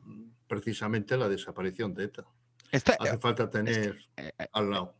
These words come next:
Speaker 2: señor Uriarte, se está acercando al, al agujero, que es decir, oiga, es que aquí había una parte de la sociedad que decía, bueno, bueno.
Speaker 1: Pero esa sociedad estaba dirigida desde el poder político.
Speaker 2: No, no, no, si no lo, eh,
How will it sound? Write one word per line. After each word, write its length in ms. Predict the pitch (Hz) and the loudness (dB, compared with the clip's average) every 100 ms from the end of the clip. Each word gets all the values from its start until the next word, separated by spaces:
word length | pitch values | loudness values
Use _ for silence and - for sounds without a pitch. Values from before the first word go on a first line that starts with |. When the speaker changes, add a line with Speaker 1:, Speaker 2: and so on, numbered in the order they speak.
| - _ _ | -20 _ _
Speaker 2:
señor 320 | - 127 131 | 4 6 8
Uriarte, 560 | 127 135 175 175 156 113 | 8 8 6 6 4 2
se 180 | - 117 | 0 -2
está 300 | 107 135 147 | 2 4 6
acercando 720 | 165 170 151 160 175 175 180 - | 6 2 4 4 6 6 6 0
al, 420 | 117 107 98 - | 0 2 0 0
al 220 | 101 98 | 0 2
agujero, 640 | 95 95 143 160 165 170 160 117 | 2 2 4 6 8 6 2 -2
que 120 | 110 | -2
es 100 | 104 | 2
decir, 260 | 110 107 | 0 2
oiga, 340 | 98 123 143 117 | 2 6 4 4
es 140 | - 110 | -2 -2
que 120 | 127 | 0
aquí 220 | 120 139 | 0 2
había 240 | 139 151 156 | 4 4 4
una 140 | 156 | 4
parte 240 | 147 147 | 2 2
de 60 | 156 | 2
la 60 | 151 | 2
sociedad 360 | 151 139 160 | 2 4 4
que 160 | 180 170 | 6 4
decía, 280 | 127 127 120 | 4 2 2
bueno, 460 | 147 220 190 190 - _ _ _ _ _ _ _ _ - - | 4 2 2 -4 -10 _ _ _ _ _ _ _ _ -20 -2
bueno. 420 | 175 240 208 196 _ | 0 2 0 -4 _
Speaker 1:
Pero 180 | 123 135 | 6 8
esa 160 | 165 196 | 8 8
sociedad 500 | 190 185 185 185 165 | 8 8 10 10 8
estaba 400 | 151 - 190 170 | 6 8 10 10
dirigida 540 | 139 123 113 143 139 | 10 6 4 4 6
desde 220 | 117 107 | 6 6
el 80 | 113 | 4
poder 260 | 113 113 113 | 6 4 4
político. 640 | 110 104 104 - 95 117 - | 2 0 -2 -6 -10 -12 2
Speaker 2:
No, 120 | 175 240 | 8 10
no, 120 | 311 | 10
no, 180 | 320 302 | 8 6
si 140 | - 170 | 6 8
no 100 | 220 | 8
lo, 60 | - | 6
eh, 220 | 151 | 0